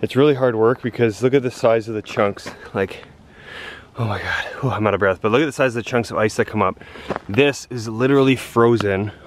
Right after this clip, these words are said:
onto the driveway and you have to scrape it up and it just comes flying up in big pieces, but then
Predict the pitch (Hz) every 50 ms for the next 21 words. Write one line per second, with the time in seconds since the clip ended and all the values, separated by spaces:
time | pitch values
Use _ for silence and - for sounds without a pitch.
0 | - - - 107 110 113 107 113 107 101 90 104 101 98 104 95 104 98 98 101
1 | 98 101 101 98 - 104 98 - - - - - 117 113 110 - 107 110 107 101
2 | - 101 104 92 95 113 - - - 110 101 - - - - - - 113 113 113
3 | 113 113 110 107 107 101 98 107 104 101 107 107 101 - - 110 104 - - 95
4 | 95 95 101 104 98 - 98 98 98 95 98